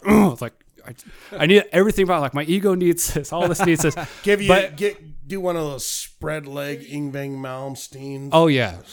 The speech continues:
Speaker 1: no, it was just cool. Like, that was just, like, the coolest thing for me. So, like, all of that, like, kind of culture, all of those, like, um, like, kind of the, the stylistics, the stylings of those guys as solos, like, was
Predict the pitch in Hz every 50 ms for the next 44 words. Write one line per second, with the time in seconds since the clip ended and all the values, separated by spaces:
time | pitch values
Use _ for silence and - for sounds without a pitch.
0 | - - _ _ - 160 160 170 160 151 160 175 180 160 208 185 - - - 208
1 | 175 147 131 127 156 170 185 170 - 165 - - 147 127 120 139 131 - - 151
2 | 143 139 127 - - - 139 117 110 - - 117 117 113 - - - 160 151 147
3 | 135 123 - - - _ _ _ _ _ _ _ _ _ _ - - 147 160 180
4 | 185 160 156 143 143 135 131 123 - - 135 120 - - 139 135 135 - 147 120
5 | 131 139 143 139 131 139 127 127 - - 127 117 110 110 104 - - - 113 110
6 | 107 107 104 101 101 98 98 107 - _ - 139 123 120 - - 151 135 123 117
7 | - - 123 - - 147 143 143 139 131 131 127 - - 135 127 - - - 127
8 | - - 127 120 123 123 127 127 123 123 120 - - - - 127 120 110 110 127
9 | 120 123 120 - - - - 113 110 113 110 110 - - 143 139 139 139 123 117
10 | - - 113 107 - 117 113 - -